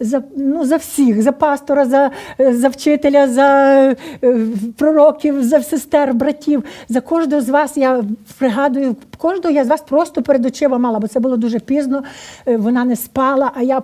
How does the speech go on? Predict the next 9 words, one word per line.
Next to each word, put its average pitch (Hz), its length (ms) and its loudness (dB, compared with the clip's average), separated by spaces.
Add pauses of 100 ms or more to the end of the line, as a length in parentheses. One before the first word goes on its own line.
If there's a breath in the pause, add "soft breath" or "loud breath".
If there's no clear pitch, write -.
(140)
отак 247 380 -4
молилася. 233 560 0
При 220 140 -8
тому 285 260 -2
я 269 100 -2
тримала 247 380 -2
її 240 160 0
за 262 160 0
ручку 302 480 -6